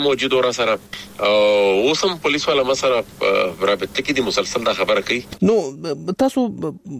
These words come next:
Speaker 2: یعنی دا خو ډېر لوی، آه، اخطار دی، لوی تریټ دی. یعنی، آه،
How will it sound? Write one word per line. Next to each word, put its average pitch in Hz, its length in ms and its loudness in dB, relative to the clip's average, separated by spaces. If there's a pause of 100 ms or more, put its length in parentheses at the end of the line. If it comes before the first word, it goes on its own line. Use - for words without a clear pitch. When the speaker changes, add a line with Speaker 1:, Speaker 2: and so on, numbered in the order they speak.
Speaker 2:
یعنی 185 320 4
دا 170 340 -2
خو 214 120 0
ډېر 233 160 2
لوی، 214 400 2
آه، 123 380 -6 (680)
اخطار 196 380 2
دی، 151 140 0
لوی 151 220 2
تریټ 165 280 0
دی. 151 140 2 (280)
یعنی، 147 240 2
آه، - 640 -2